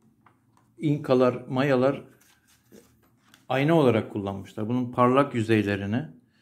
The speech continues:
Şimdi bunu kırdığınızda arkadaşlar parlak yüzeyler çıkıyor. Tabii bu küçük bir parça. Belki o zamanlar çok büyük parçalar da oluyordu. Ve gerçekten bakın şu anda parlıyor. Bunun büyük bir yüzey olduğunu düşünürseniz bunu cilaladığınızda gerçekten,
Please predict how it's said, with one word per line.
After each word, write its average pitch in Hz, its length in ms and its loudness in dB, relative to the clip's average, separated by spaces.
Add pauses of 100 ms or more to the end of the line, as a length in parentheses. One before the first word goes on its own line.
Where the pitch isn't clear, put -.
(440)
Şimdi 131 200 -8
bunu 143 160 -2
kırdığınızda 147 640 2
arkadaşlar 143 560 -4
parlak 131 400 0
yüzeyler 127 440 2
çıkıyor. - 260 -8
Tabii 127 160 -4
bu 135 400 -6
küçük - 300 -16
bir 175 140 2
parça. 123 520 0
Belki 120 420 0 (160)
o 117 100 -4
zamanlar 120 460 -2
çok 123 220 -8
büyük 123 220 -4
parçalar 120 500 -2
da 120 60 2
oluyordu. 92 560 -6 (560)
Ve 117 40 -4
gerçekten 127 640 -2
bakın 120 200 -2
şu 117 160 -6
anda 113 260 -4
parlıyor. 117 520 0 (520)
Bunun 127 240 -4
büyük 156 260 2
bir 135 60 -6
yüzey 131 280 0
olduğunu 131 440 -2
düşünürseniz 143 680 -8
bunu 131 220 -4
cilaladığınızda 123 840 2
gerçekten, 143 640 -2